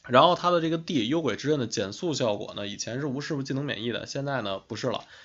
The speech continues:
开B K B就没用了。呃，大招的冷却时间以前是固定两分钟，现在是一级一百四十秒，二级一百三十秒，三级是一百二十秒，两分钟。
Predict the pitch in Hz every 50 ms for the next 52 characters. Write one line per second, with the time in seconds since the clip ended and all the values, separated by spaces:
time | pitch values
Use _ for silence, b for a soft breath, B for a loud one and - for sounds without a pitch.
0 | B B - - 160 147 151 147 156 156 151 147 123 110 117 113 107 107 101 95
1 | 92 92 95 98 - 107 113 117 113 104 98 - _ b b b b b b b
2 | b b - 120 123 123 120 117 117 - - 175 180 170 202 208 214 196 165 139
3 | 117 113 110 107 - 131 117 - 139 135 143 170 180 180 175 170 147 - - 117
4 | 110 104 127 120 113 131 147 160 160 170 165 175 170 143 110 98 95 - 131 139
5 | 143 151 151 143 131 - 151 143 143 139 135 123 107 - 117 110 117 151 180 165
6 | 160 147 151 156 139 117 101 101 - - - 127 - 110 101 92 90 - - 147
7 | 143 127 117 - 110 101 107 120 123 110 98 98 - 147 151 156 143 123 101 -
8 | - - - 180 175 165 139 117 101 104 - 110 104 101 104 104 104 104 104 98
9 | 95 92 95 98 - 101 101 95 104 107 107 101 101 107 110 110 107 101